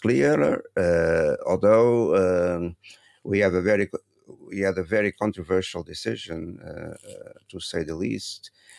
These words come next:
in July of two thousand eight, when the E C B increased rates, uh, at that time. Um, so, uh, that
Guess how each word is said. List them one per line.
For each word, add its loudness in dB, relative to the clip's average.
in -2
July 0
of 0
two -8
thousand -4
eight, -2
when -2
the -6
E -4
C -8
B -10
increased -6
rates, -14
uh, -6
at -4
that -10
time. -18
Um, 0
so, 2
uh, 0
that -2